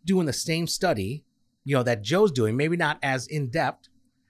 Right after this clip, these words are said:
but I'm still doing the same study. Um,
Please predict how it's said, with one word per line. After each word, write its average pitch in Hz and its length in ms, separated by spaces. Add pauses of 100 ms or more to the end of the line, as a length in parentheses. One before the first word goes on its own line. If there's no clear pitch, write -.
(140)
but 143 100
I'm 131 100
still 190 300
doing 156 300
the 120 40
same 131 280
study. 131 560 (580)
Um, 107 600